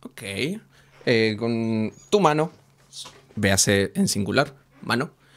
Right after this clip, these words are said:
eh, empezás a meter el, el, en algunos bolsillos y en uno metés, en un bolsillo de la parte de la derecha, metés la mano y como que no termina.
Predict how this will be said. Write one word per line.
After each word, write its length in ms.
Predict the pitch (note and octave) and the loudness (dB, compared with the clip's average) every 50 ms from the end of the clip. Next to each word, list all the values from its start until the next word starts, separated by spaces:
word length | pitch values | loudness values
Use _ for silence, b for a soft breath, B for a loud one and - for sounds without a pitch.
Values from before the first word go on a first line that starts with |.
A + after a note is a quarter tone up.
| b b b b b - | b b b b b -2
eh, 540 | C3 A#2+ A2+ G#2+ G#2 G#2+ G#2 G#2+ G#2 A2+ - | 0 2 2 2 2 2 2 2 2 0 0
empezás 280 | - A#2+ A#2+ A2+ C3 B2+ | 0 0 0 0 2 2
a 40 | C3+ | 2
meter 280 | B2 A#2 A2 B2 B2+ B2+ B2+ A#2+ - | 2 2 2 2 0 0 -4 -10 -8
el, 360 | A2+ A2 A#2+ A#2 A2+ A2+ G#2+ - | -4 -2 0 2 2 0 0 0
el, 360 | A2+ G#2+ G#2 G#2 G#2 G2+ G2+ | -2 -2 0 0 -2 -2 -2
en 180 | G2+ G2+ G2+ G#2 | -2 0 0 0
algunos 320 | G#2+ G#2+ A#2+ C3+ C#3 C#3+ | 0 2 2 0 0 0
bolsillos 560 | C3 A#2 A2+ - C3+ C#3 - F#3+ F#3+ - - - | -2 -2 -4 -4 -6 -4 -2 -4 -4 -4 -8 -6
y 200 | C#3 C3+ C3+ C#3 | -2 2 2 4
en 100 | C#3 D#3 | 4 4
uno 420 | E3+ G3 G3 G3 F#3 F3+ - - - | 4 4 2 2 2 0 -2 -4 -2
metés, 640 | - C#3 C3 C3 C3 - F#3+ G3+ G3+ - - - - - - | 0 2 2 2 2 2 0 0 0 -2 -4 -6 -10 -6 -2
en 300 | D3+ C3 B2 B2+ B2 B2 | 0 0 2 2 2 2
un 120 | C3 C3+ | 2 0
bolsillo 340 | C3+ C3+ - D3 C3 D3 C3+ | 0 -2 -2 -2 0 0 2
de 60 | B2 | 2
la 100 | A2+ A2 | 2 2
parte 340 | G2+ A#2+ A#2+ - B2 A#2+ A#2 | 0 -2 -2 -2 -2 -2 0
de 100 | A2 G#2+ | 0 0
la 140 | G#2+ G#2+ G#2 | 2 2 0
derecha, 420 | G#2+ G#2+ C3 C#3 - G#3 F#3 F#3 B B B B B B | 0 0 -2 -2 -2 -2 -4 -4 B B B B B B
metés 180 | - D#3 F3 A3+ | 0 2 4 4
la 60 | B3 A3 | 4 4
mano 340 | A#3 B3 C4+ - - - - | 2 2 0 -2 -4 -6 -4
y 100 | E3 D3 | -2 0
como 220 | C3+ D#3 D3+ C#3+ C3 | 2 2 2 2 2
que 80 | C#3 | 2
no 160 | D3 D#3 F3+ | 2 2 2
termina. 380 | E3+ F3+ C3+ C3 A#2 A#2 B2 | 2 2 2 2 2 0 -2